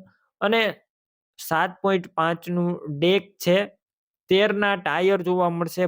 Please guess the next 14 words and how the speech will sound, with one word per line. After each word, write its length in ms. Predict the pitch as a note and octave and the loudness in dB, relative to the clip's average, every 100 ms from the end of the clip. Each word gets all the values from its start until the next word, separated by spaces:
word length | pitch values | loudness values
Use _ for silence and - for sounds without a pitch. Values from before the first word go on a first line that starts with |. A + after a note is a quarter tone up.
| D#3+ | -2
પચીસ 500 | G#3+ G#3+ - C4+ B3 | -4 -4 -4 -2 -2
ની 240 | B3 A#3+ A3+ | -2 2 4
એવરેજ 340 | G#3+ G#3+ G#3 F3+ | 4 4 2 -2
છે, 140 | - D#3 | -2 0
ગુડ 360 | D3 F3+ G3+ F3+ | 0 0 0 0
પિકઅપ, 320 | - F3+ G#3 G#3 | -4 -2 -2 -2
પચીસ 400 | G#3 G#3+ A3 G#3 | -2 -2 -2 -4
ની 180 | G3+ F3 | -2 0
એવરેજ 320 | F#3 A3 G#3 F3 | 4 4 4 2
વાળી 360 | F3+ F3+ F3+ - - | 0 0 -4 -10 -14
સી 260 | - F3 | -2 0
એન 180 | E3+ E3 | 2 2
જી 160 | E3 E3+ | 2 2
ગાડી, 340 | G#3+ F#3 F3+ | 0 0 -2